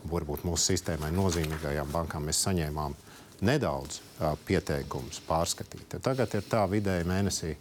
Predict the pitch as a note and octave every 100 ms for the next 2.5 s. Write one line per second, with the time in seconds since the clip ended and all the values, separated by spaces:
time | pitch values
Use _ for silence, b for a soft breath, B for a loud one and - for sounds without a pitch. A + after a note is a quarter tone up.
0 | B B B B F2 - G#2 F#2 D#2+ -
1 | D#2+ - G2 - C#2+ D2 - - C#3+ -
2 | F2+ D2+ A2+ F#2+